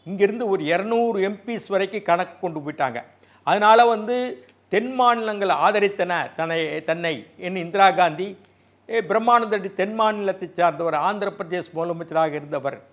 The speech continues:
அவர் இருக்கட்டும் என்று வேண்டி விரும்பி நியமித்தார். ஆனால் அவருக்கு, இந்திராவுக்கு எதிராகவே அவரும் ஒய் பி சவானோடு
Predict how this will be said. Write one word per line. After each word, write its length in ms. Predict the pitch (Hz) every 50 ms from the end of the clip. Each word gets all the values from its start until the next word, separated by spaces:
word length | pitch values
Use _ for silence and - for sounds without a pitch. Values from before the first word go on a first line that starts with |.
| _ _ -
அவர் 220 | 165 170 175 160
இருக்கட்டும் 540 | 143 180 196 196 202 208 190 202 202 190 185
என்று 280 | 165 160 156 190 202
வேண்டி 340 | 180 165 185 202 190 170 185
விரும்பி 320 | 170 156 156 170 170 170 180
நியமித்தார். 520 | 143 147 156 156 147 139 - 123 117 - - -
ஆனால் 300 | - 175 208 220 233 220
அவருக்கு, 440 | 208 185 175 180 170 - - 175 - - 113 101 -
இந்திராவுக்கு 420 | 185 196 220 220 208 202 190 -
எதிராகவே 580 | - 160 170 185 190 185 180 175 180 180 190 196
அவரும் 400 | 180 170 165 175 180 175 131 - _ _ -
ஒய் 200 | 175 180 220 -
பி 100 | - 196
சவானோடு 680 | 160 - 143 160 170 165 160 160 156 151 147 139 123